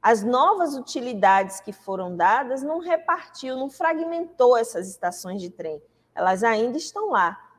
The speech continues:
mas o uso dos seus espaços foi significado para um outro, é, para uma outra utilidade.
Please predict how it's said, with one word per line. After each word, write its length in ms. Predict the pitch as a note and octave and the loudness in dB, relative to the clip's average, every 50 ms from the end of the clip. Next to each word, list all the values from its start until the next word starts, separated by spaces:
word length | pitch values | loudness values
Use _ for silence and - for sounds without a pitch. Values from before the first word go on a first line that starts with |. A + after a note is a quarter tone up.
| _ _ | _ _
mas 360 | F#3 G3 G3 G#3 G3+ - - _ | -4 -2 -2 -2 -4 -6 -10 _
o 60 | C4 | -6
uso 460 | C4 C4 C4 C#4 D#4+ F#4 F#4 E4+ E4+ D4+ | -4 -2 2 2 2 2 2 0 -4 -4
dos 160 | C4+ D#4 D4+ | -6 -6 -6
seus 260 | - - C4+ C4+ C4+ | -4 -2 -2 -2 -2
espaços 720 | D4 D#4 - - - - G3 G3 G#3 A3 - - A#3+ - | -4 -8 -8 -8 -2 0 2 2 2 0 -2 -10 -14 -8
foi 160 | - - A#3 A#3 | 0 0 0 0
significado 1000 | A3+ - - A3+ A#3 A#3+ B3 C4 - - C#4+ - _ A3+ G#3 G3 G3+ G3 A#3+ - - | 0 -4 -8 -8 -6 -6 -6 -8 -8 -12 -16 -8 _ 2 4 4 4 2 -2 -4 -2
para 220 | - G#3 G#3 A3 | 0 0 0 0
um 180 | B3 B3 A3+ G3+ | -2 -2 -4 0
outro, 760 | G3+ G#3 A3 A#3+ C#4+ D4+ E4 A#4 - - E4+ D#4+ E4+ A4+ F4+ _ _ _ _ _ _ _ _ _ _ _ _ _ _ _ _ _ _ | 6 8 8 8 8 4 0 -6 -8 -8 -6 -6 -6 -6 -8 _ _ _ _ _ _ _ _ _ _ _ _ _ _ _ _ _ _
é, 200 | - F#3+ F#3+ F#3+ | 0 2 2 2
para 200 | F#3+ - A3+ A3 | 4 4 4 4
uma 200 | A3+ C4 C#4 C4 | 4 4 4 4
outra 400 | A#3 G#3+ A3+ C#4+ D#4+ D#4 - D#4+ | 8 8 8 8 6 2 -2 -2
utilidade. 840 | D#4+ D#4 - - D#4 D#4+ G4 A4+ C#4 G3+ F#3+ F#3 E3+ E3+ - - - | -2 -2 -4 -6 -4 -2 2 4 6 6 6 6 4 0 -6 -10 -18